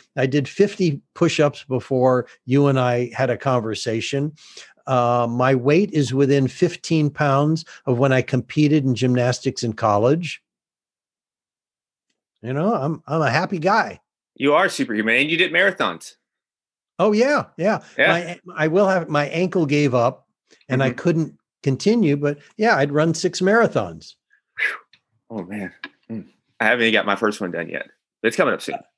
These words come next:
Speaker 2: I think.
Speaker 1: Yeah,
Speaker 2: But,
Speaker 1: well,
Speaker 2: uh,
Speaker 1: I didn't start until I was probably close to fifty. So you've got time.
Speaker 2: I do have time, and listeners have time too, no matter what they're going to. If anything, if you, anything you get out of this conversation here is that it's never too late.
Speaker 1: That's right.
Speaker 2: It's never
Speaker 1: That
Speaker 2: too
Speaker 1: is
Speaker 2: late.
Speaker 1: the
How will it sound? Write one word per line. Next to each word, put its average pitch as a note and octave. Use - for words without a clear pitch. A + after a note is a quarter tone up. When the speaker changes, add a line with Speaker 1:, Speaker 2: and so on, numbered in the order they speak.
Speaker 2:
I F#2
think. -
Speaker 1:
Yeah, D4
Speaker 2:
But, A#3+
Speaker 1:
well, F3+
Speaker 2:
uh, F#3
Speaker 1:
I F#3+
didn't F#3+
start E3
until C3+
I C3
was B2
probably B2+
close -
to -
fifty. -
So -
you've E3+
got C#3+
time. E2+
Speaker 2:
I C3
do B2+
have F#2+
time, E2+
and A#2
listeners C3+
have A#2+
time G#2
too, A#2
no A2+
matter A#2+
what A2+
they're A2+
going G#2+
to. A#2+
If G#2+
anything, A#2+
if C#3
you, D3+
anything F#3+
you D3
get C3
out A2
of A2
this G#2
conversation G2
here G2
is G2+
that G#2+
it's A2
never A2+
too G#2
late. -
Speaker 1:
That's C#3+
right. F3
Speaker 2:
It's -
never A#2
Speaker 1:
That D3+
Speaker 2:
too D#3+
Speaker 1:
is E3
Speaker 2:
late. -
Speaker 1:
the D3